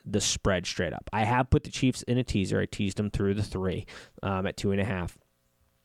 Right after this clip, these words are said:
I put them in there with the Bengals earlier when they were at four and a half to bust them up to the, the ten spot, um, and blow them through the seven. And then I had put the Eagles, which we'll talk about, and, and teased them down to one and a half.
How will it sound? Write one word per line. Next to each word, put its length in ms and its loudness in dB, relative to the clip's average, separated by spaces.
I 60 0
put 160 4
them 160 2
in 160 4
there 240 4
with 480 2
the 140 -4
Bengals 440 2
earlier 600 0
when 160 -4
they 140 0
were 80 0
at 100 -4
four 220 0
and 80 2
a 40 0
half 300 -2
to 80 -2
bust 320 -2
them 160 -6
up 160 -6
to 100 -2
the, 180 -4
the 80 -4
ten 320 -8
spot, 460 -8
um, 200 0
and 160 -2
blow 220 2
them 160 -4
through 180 0
the 80 -2
seven. 480 -4
And 200 0
then 260 0
I 220 -2
had 260 0
put 180 -2
the 160 -8
Eagles, 320 -2
which 160 -10
we'll 60 -12
talk 300 -10
about, 280 -8
and, 260 -6
and 120 -4
teased 220 -6
them 140 -6
down 180 -8
to 60 -10
one 240 -6
and 100 -6
a 60 -6
half. 340 -6